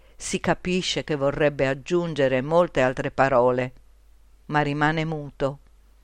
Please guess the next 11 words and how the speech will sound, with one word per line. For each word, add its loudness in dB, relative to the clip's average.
Per 6
ultimo -2
accenna 2
ad 0
un -2
baciamano 0
rispettoso, -4
salutandola 0
a 0
sua -2
volta. -6